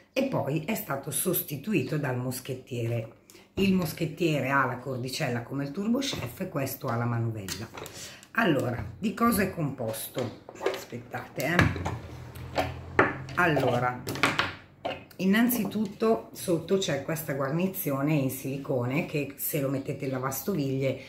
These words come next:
va rimossa, per-, perché ve lo dico sempre, se no si rovina. Questa serve a far sì che quando andiamo a lavorare, eh, il nostro, la nostra base non scivoli.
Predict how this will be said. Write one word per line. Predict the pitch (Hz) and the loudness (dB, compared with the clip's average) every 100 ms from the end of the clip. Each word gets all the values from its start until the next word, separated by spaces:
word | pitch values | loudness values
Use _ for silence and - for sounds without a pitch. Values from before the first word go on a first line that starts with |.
| - | -8
va | 151 143 | 2 4
rimossa, | 143 139 131 123 - 127 | 4 4 2 -2 -2 -4
per-, | - 127 117 | -2 -4 -4
perché | 135 151 | -4 -2
ve | 127 | 0
lo | 131 | 0
dico | 131 127 131 | -2 -4 -6
sempre, | - 139 127 - 135 | -2 -2 0 -2 -2
se | - | -2
no | 143 123 | -2 -2
si | - 131 | -2 -2
rovina. | 131 127 123 127 127 - - - | 0 2 0 0 -4 -10 -18 -2
Questa | 151 131 202 | 0 2 2
serve | 208 139 127 131 | 2 0 2 0
a | |
far | 131 185 | 0 -2
sì | - 151 | 6 6
che | - | 6
quando | - 139 139 | 2 0 0
andiamo | 139 139 127 | 0 0 0
a | |
lavorare, | 120 120 156 127 117 139 165 - - - _ | 0 0 2 2 2 0 -2 -8 -20 -20 _
eh, | - 147 170 | -4 0 4
il | 175 | 4
nostro, | 139 - 156 143 135 127 | 2 0 -2 0 2 2
la | 143 | 2
nostra | 147 - 185 | 0 0 0
base | 135 120 117 | 0 0 0
non | 127 123 | 0 0
scivoli. | 123 - 127 117 120 120 | 0 2 0 0 0 -2